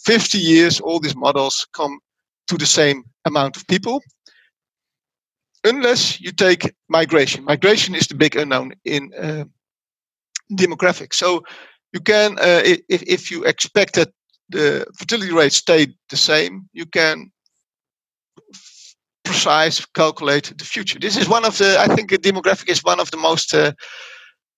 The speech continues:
um, yeah, the most, uh, the part of science that is, is able to, to make a very precise. Of course, there is some fr-, uh, variation, but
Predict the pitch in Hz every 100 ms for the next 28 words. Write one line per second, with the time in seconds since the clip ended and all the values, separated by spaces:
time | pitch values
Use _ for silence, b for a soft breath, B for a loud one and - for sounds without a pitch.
0 | - - 147 143 143 139 - - - -
1 | - 131 135 131 151 156 - - - -
2 | 160 147 135 151 - 143 - 175 156 -
3 | 160 156 147 147 170 - - - 160 156
4 | 147 139 139 _ - - 151 147 139 131
5 | - 156 147 - 135 - 143 175 - 240
6 | 139 151 151 135 151 139 147 147 147 131
7 | 120 135 196 196